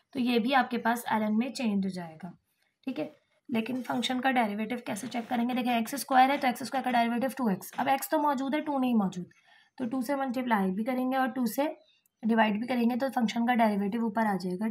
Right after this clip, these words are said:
टू एक्स, और यहाँ पे multiply कर देंगे टू से। अब देखिए, function है एक्स स्क्वायर प्लस वन, एक्स स्क्वायर का derivative two x और वन का ज़ीरो,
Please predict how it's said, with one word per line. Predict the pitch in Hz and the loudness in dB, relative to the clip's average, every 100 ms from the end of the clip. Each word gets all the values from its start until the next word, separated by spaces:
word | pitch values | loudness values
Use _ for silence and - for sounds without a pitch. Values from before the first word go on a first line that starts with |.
| 226 | -2
टू | 220 | -2
एक्स, | 240 - - | -2 -4 -10
और | 202 | -4
यहाँ | 202 196 | 0 0
पे | 208 | -2
multiply | 208 196 196 196 180 | -2 -4 -4 -6 -6
कर | 190 | -4
देंगे | 185 190 220 | 0 2 2
टू | 226 202 | 0 -4
से। | - 170 _ _ _ _ _ _ _ - | -6 -14 _ _ _ _ _ _ _ 0
अब | 220 | 2
देखिए, | 254 294 | 2 0
function | 277 254 233 262 | 0 0 0 0
है | 269 285 - _ - | -2 -4 -14 _ -10
एक्स | 233 240 | -8 -6
स्क्वायर | 226 262 262 | 2 4 6
प्लस | 247 226 | 2 0
वन, | 202 170 - - | -2 -4 -8 -10
एक्स | 226 262 | -8 -6
स्क्वायर | - 254 240 240 | 2 4 4 4
का | 262 | 4
derivative | 247 214 214 214 220 - | 6 6 4 0 -4 -2
two | 247 254 | 0 2
x | 285 285 - | 2 -2 -2
और | 240 226 202 | 0 0 0
वन | 202 | 2
का | 214 247 | 4 4
ज़ीरो, | 214 208 | 4 0